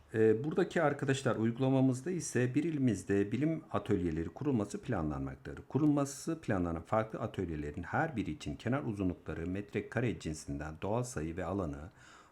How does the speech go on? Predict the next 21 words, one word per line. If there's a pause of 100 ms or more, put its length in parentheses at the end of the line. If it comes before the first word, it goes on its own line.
(220)
on
iki (840)
santimetre
kare (160)
ol-,
metrekare
olan (300)
dikdörtgen
biçiminde
arsalar
belirlenerek
bu
arsalara
çadırlar
kurulacaktır. (180)
Buna
göre
aşağıdaki
soruları
cevaplayınız. (160)
Bir,